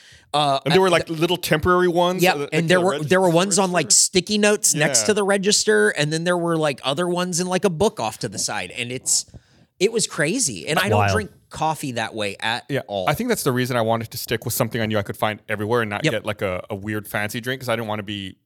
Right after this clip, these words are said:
Speaker 2: getting something different
Speaker 1: Yeah.
Speaker 2: and comparing different things at every coffee shop I
Speaker 1: Uh,
Speaker 2: went to.
Speaker 1: but Jeff still got an iced coffee.
Speaker 3: I don't like change.
Speaker 1: Right, you, repetition.
Speaker 3: It took me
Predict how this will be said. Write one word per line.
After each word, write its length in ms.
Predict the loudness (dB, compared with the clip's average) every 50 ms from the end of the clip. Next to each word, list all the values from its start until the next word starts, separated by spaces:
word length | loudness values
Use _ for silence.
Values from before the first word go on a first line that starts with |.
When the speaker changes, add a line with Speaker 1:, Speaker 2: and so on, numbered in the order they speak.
| _ _ -6
Speaker 2:
getting 160 | -4 -4 -4
something 240 | -4 -6 -8 -10 -8
different 320 | -8 -8 -8 -10 -14 -16 -8 -6
Speaker 1:
Yeah. 120 | -4 -4
Speaker 2:
and 80 | -4 -6
comparing 400 | -8 -6 -6 -6 -6 -6 -8 -10 -12 -12
different 260 | -10 -10 -10 -10 -10
things 240 | -10 -12 -12 -10 -8
at 80 | -8 -8
every 140 | -8 -8
coffee 220 | -10 -12 -12 -12 -6
shop 100 | -4 0
I 140 | 0 0 0
Speaker 1:
Uh, 40 | -2
Speaker 2:
went 120 | -4 -8
to. 120 | -12 -16 -20 -20 _ _
Speaker 1:
but 260 | -8 -6 -6 -6 -6
Jeff 200 | -4 -2 -2 -2
still 180 | 0 0 0 2
got 160 | 2 2 0
an 60 | 0
iced 180 | 0 0 0 0
coffee. 380 | 0 0 -2 -2 -4 -6 -6 -8 -12 _
Speaker 3:
I 200 | 0 2 2 2
don't 240 | 2 2 0 0 0
like 180 | 0 0 0 -2
change. 560 | -4 -4 -2 -2 -2 -4 -6 -8 -12 -16 -20 -20 -20 -20 _ _ _ -20 -20 _ _ _ -20 -20 -20 -20 _ _ _ _ _ _ _ -20 -20 -20 -20 -20 -14 _
Speaker 1:
Right, 180 | -2 -2 -2 0
you, 160 | -2 -4 -4 -6 -10 _ _ _
repetition. 520 | -2 -2 -2 -2 -6 -6 -6 -8 -8 -10 -4 _
Speaker 3:
It 200 | 2 2 2 2
took 200 | 2 0 0 2
me 440 | 2 2 2 4 2 2 0 0 -4